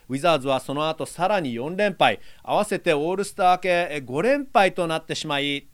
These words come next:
苦しい戦いがね、続いていましたけど、昨日はリーグトップのジャズに見事勝利。試合前はウィザーズ十一点のアンダードッグでしたけど、第一クォーターほんのちょっと以外はずっ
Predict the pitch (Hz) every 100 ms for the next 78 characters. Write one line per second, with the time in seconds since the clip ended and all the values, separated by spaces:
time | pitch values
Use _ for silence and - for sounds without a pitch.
0 | - 156 151 160 135 127 135 135 131 151
1 | - 139 135 147 151 175 196 180 160 156
2 | - - - 185 262 262 220 208 202 160
3 | 190 151 - 160 - 135 113 107 196 220
4 | 202 208 127 151 220 208 190 175 - 185
5 | 151 101 - - - - - - 160 202
6 | 208 202 147 135 180 202 147 113 92 107
7 | 170 226 - 247 240 208 143 143 147 147
8 | 151 135 120 127 123 123 - - - -
9 | 175 208 - 240 208 156 202 294 311 311
10 | 311 208 202 202 151 113 117